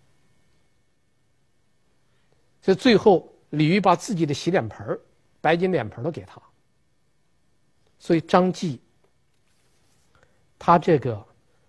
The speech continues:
是不是说的那么硬气？我觉得这个话不太可信。总而言之，李煜最后被封为右牵牛卫上将军，还封了一个侯，但那个名称很不好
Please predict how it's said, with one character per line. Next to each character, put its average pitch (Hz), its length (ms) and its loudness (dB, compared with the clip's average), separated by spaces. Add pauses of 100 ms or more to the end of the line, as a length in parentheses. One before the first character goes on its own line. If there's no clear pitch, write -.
(720)
是 - 260 -4
不 131 120 -2
是 113 460 -10
说 - 260 -2
的 139 100 0
那 143 140 0
么 127 120 -2
硬 185 300 6
气？ - 180 -10
我 107 120 -12
觉 120 120 -10
得 143 100 -6
这 160 120 -2
个 123 80 -6
话 113 260 -8
不 - 80 -16
太 165 140 -8
可 - 140 -14
信。 147 200 -6 (1040)
总 151 140 0
而 175 80 6
言 175 200 4
之， 185 220 -4 (600)
李 143 160 0
煜 175 180 4
最 175 240 6
后 165 320 4 (840)
被 156 180 2
封 180 260 4
为 147 280 0 (460)
右 185 340 4
牵 196 340 2
牛 165 160 2
卫 175 380 -2
上 151 480 0
将 165 280 0
军， 135 160 -6 (440)
还 - 160 -4
封 190 320 0
了 170 80 4
一 160 100 2
个 151 140 0
侯， 120 400 -8 (440)
但 180 120 2
那 165 60 2
个 156 60 0
名 143 220 -2
称 180 200 -6
很 113 200 -12
不 143 120 -8
好 107 200 -14